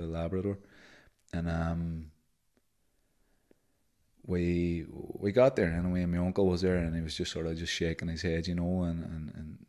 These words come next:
we knew. Nobody says your daddy's dead. Nobody, nobody says he, he died from suicide. No, we just knew. And, and, and, um, at that point, the,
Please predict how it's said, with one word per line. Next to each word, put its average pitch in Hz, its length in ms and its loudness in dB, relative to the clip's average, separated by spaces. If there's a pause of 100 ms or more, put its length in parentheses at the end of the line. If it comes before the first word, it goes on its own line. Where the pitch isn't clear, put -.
(220)
we 90 120 -2
knew. 104 260 2 (600)
Nobody 107 280 6
says 82 300 -2
your 92 80 0
daddy's 82 300 -2
dead. 85 300 -4 (120)
Nobody, 95 540 -4
nobody 104 280 -4
says 85 300 -6
he, 85 340 -4
he 82 140 -6
died 82 240 -6
from 85 140 -10
suicide. 90 500 -2 (800)
No, 90 260 -4
we 92 120 -2
just - 240 -6
knew. 87 200 -2 (800)
And, 95 160 -4
and, 90 380 -6 (880)
and, 90 200 -2
um, 85 580 -2 (720)
at - 100 -4
that 110 220 4
point, 95 380 -4 (1080)
the, 50 420 -6